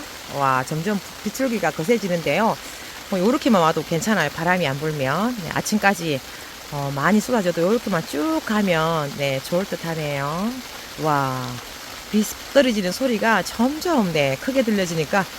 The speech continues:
약간 무서워지기도 하니까 이제, 어, 일 층으로 내려가 봐야 될 것 같습니다. 여러분들도, 네, 관리 어떻게 하시는지 살짝 궁금한데요. 자, 조금 마-, 마무리하고, 네, 후딱 내려갈게요. 여러분들,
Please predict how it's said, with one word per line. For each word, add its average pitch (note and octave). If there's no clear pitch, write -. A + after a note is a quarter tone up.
약간 A3
무서워지기도 G3+
하니까 A3
이제, E3
어, D3
일 A3
층으로 G#3+
내려가 G#3
봐야 F#3+
될 E3+
것 D#3+
같습니다. D3
여러분들도, F#3
네, E3
관리 E3
어떻게 E3+
하시는지 G#3+
살짝 C4
궁금한데요. G3
자, -
조금 B3+
마-, C4
마무리하고, F#3
네, C#3
후딱 D4
내려갈게요. F3
여러분들, D#3